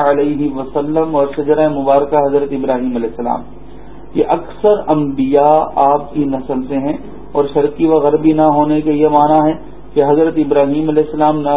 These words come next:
یہودی نہ نصرانی، کیونکہ یہود مغرب کی طرف نماز پڑھتے، نصارہ مشرق کی طرف۔ قریب ہے کہ حضور اکرم علیہ السلام کے محاسن و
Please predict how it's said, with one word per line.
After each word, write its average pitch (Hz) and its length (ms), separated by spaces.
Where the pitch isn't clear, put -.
یہودی 139 480
نہ 143 100
نصرانی، 139 680
کیونکہ 151 300
یہود 135 460
مغرب 156 420
کی 175 60
طرف 170 300
نماز 156 380
پڑھتے، 156 340
نصارہ 143 400
مشرق 139 500
کی 151 80
طرف۔ 143 260
قریب 196 380
ہے 180 160
کہ 185 120
حضور 165 280
اکرم 165 440
علیہ 151 340
السلام 156 540
کے 156 160
محاسن 139 680
و 139 80